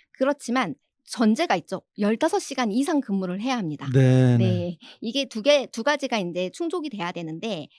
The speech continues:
Speaker 1: 제가 한번 질문을 하나 드려봐도 될까요? 시간이
Speaker 2: 네,
Speaker 1: 괜찮으시겠어요?
Speaker 2: 네, 네, 네.
Speaker 1: <laughs> 제가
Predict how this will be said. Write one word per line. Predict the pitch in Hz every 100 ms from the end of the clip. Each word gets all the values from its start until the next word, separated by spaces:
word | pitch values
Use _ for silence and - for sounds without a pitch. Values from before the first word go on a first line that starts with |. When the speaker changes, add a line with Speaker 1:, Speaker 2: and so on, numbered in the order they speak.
| - _
Speaker 1:
제가 | - 202
한번 | 311 359 285
질문을 | - 220 277 359 320
하나 | 262 208
드려봐도 | - 180 180 170 175
될까요? | 180 160 165
시간이 | - 147 165
Speaker 2:
네, | 156
Speaker 1:
괜찮으시겠어요? | 208 285 233 160 147 131
Speaker 2:
네, |
네, | -
네. | - 330 285 294 679 740 605 415
Speaker 1:
<laughs> |
제가 | - 214 202 208 165